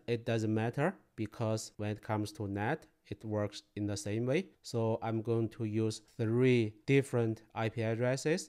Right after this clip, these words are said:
for the one part for this video. It works in the same way if the one is directly connected to internet. Okay, in unifi network applications,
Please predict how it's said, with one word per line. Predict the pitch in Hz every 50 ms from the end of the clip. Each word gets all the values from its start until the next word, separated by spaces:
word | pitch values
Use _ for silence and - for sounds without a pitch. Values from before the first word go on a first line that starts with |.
| - -
for | - 117
the | 104 110 110
one | 101 104 101 107 120
part | 117 - 131 139 170 196 - - _
for | - 117 107 104 98
this | 104 101 101 -
video. | - 95 95 92 87 87 90 - _ -
It | 120 - -
works | 113 117 117 113 - - - -
in | 113 113 113
the | 113 110
same | - 107 107 110 110 110
way | 113 113 107 101 - - _ -
if | 120 117 110 95 - - _ -
the | 110 107 107 107 107 104 101 - - -
one | - 110 117 120 110 101 - - -
is | - 104 98 - - _ _
directly | - 107 104 104 107 107 - - 104 98 -
connected | - - 98 95 95 95 92 - -
to | 101 92
internet. | - 95 95 90 - 90 85 85 82 - - - _ _ -
Okay, | 117 - 131 143 156 - - _ -
in | 156 151 151 151
unifi | 151 143 147 147 139 139 131 - 139 131 127 127
network | 123 123 127 123 - - 131 123 - - - -
applications, | 127 117 - - 120 113 120 131 147 - - 160 180 190 185 -